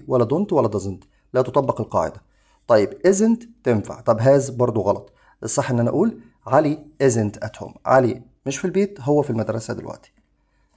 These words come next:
اللي بعده بيقول هنا نقط at home right now، قال له no he is at school. خلي بالك هو هنا جابها لك سؤال بقى، طالما سؤال يبقى عايز في الأول فعل مساعد وبعدين فاعل. طيب نفس القصة هنا عندي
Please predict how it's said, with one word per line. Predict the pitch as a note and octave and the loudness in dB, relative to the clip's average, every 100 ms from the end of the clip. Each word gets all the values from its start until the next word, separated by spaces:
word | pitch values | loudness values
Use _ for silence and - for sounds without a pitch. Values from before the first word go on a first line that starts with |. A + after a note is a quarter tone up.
| _ | _
اللي | D3 E3+ | 4 4
بعده | E3 E3+ F3 | 4 2 0
بيقول | A2 A2 G#2+ | 0 -2 -2
هنا | B2+ G3+ - _ _ _ _ _ _ - | -2 -4 -10 _ _ _ _ _ _ 0
نقط | C3 C#3+ - - A#2 | 4 4 2 -2 2
at | C#3 - | 2 0
home | - D#3+ D#3 | -4 -4 0
right | C#3+ C3+ - | 0 0 -4
now، | - - _ _ _ _ _ _ _ _ _ _ _ - | -10 -10 _ _ _ _ _ _ _ _ _ _ _ 0
قال | B2+ | 2
له | A2+ | 4
no | G#2+ F3+ G#3+ - | 4 2 0 -4
he | C#3+ D3 B2+ B2 | -2 0 0 0
is | B2 | 0
at | A#2+ - | -6 -6
school. | - - | -12 -12
خلي | - A#2 | -2 2
بالك | C#3+ G3+ - | 2 0 0
هو | D#3 | 0
هنا | B2+ E3 | 0 0
جابها | D#3 B2 C#3 | 0 0 0
لك | C#3+ | -2
سؤال | - - C3 | -2 -2 -2
بقى، | F#2+ - - _ _ _ | -2 -10 -12 _ _ _
طالما | A#2 D3 | 2 4
سؤال | D3+ - D3+ F#3 | 2 0 0 0
يبقى | - G2+ | 0 2
عايز | A#2+ C#3 | 2 0
في | - | -2
الأول | B2 B2+ G#2+ | 2 2 2
فعل | D3 D#3+ | 0 0
مساعد | D#3+ F#3 F#3 F3+ | 0 -2 -2 0
وبعدين | C#3 B2 A2 A2 | 0 0 -2 -4
فاعل. | - - - _ _ _ _ - | -8 -10 -12 _ _ _ _ 0
طيب | F#2+ E2 A2+ | 0 2 2
نفس | D#3+ - | 2 2
القصة | G3 - - - - _ _ - | -2 0 -4 -6 -14 _ _ -2
هنا | D3+ | 4
عندي | D3 E3+ F#3+ A3+ | 4 4 0 -6